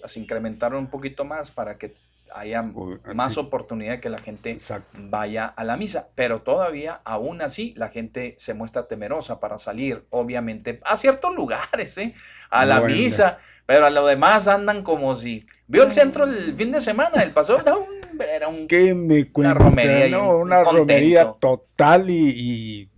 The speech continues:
Speaker 2: la verdad, como si no estuviera pasando
Speaker 1: No,
Speaker 2: nada,
Speaker 1: no,
Speaker 2: no, felices.
Speaker 1: Chido, se la pasaron suave,
Speaker 2: Lo que
Speaker 1: ¿verdad?
Speaker 2: sí que mucha
Speaker 1: En el
Speaker 2: gente
Speaker 1: centro.
Speaker 2: con su tapabocas, eso sí hay que, hay que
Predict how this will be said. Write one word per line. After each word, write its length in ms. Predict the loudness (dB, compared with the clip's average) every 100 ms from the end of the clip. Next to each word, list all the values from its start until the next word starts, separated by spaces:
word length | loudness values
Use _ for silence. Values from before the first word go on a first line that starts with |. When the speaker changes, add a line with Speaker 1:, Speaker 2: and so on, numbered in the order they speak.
| -4
Speaker 2:
la 100 | 0
verdad, 360 | 4 4 2 2
como 220 | 2 2
si 120 | 2
no 100 | 0
estuviera 380 | 0 2 2 4
pasando 340 | 4 2 0 0
Speaker 1:
No, 80 |
Speaker 2:
nada, 420 | 2 2 0 -2 -2
Speaker 1:
no, 720 | -2 -2 -6 -8 -8 -8 -10
Speaker 2:
no, 80 |
felices. 800 | -4 -4 -2 -2 -4 -6 -6 -4
Speaker 1:
Chido, 480 | -2 -2 -2 -4 -8
se 160 | -10 -8
la 160 | -6
pasaron 420 | -6 -4 -4 -6 -12
suave, 600 | -6 0 2 0 -4 -2
Speaker 2:
Lo 120 | 2
que 120 | 4 2
Speaker 1:
¿verdad? 80 | 0
Speaker 2:
sí 60 |
que 100 | 0
mucha 280 | -2 0 2
Speaker 1:
En 40 | 2
el 60 |
Speaker 2:
gente 160 | 0 -2
Speaker 1:
centro. 120 | -2 -2
Speaker 2:
con 60 | -2
su 180 | -4
tapabocas, 1040 | -2 -2 0 2 4 4 2 -6 -6 -14 _ _ _
eso 240 | -6 -4 -4
sí 260 | -2 0
hay 140 | 0 -2
que, 260 | -6 -6 -8
hay 140 | -8
que 320 | -6 -6 -8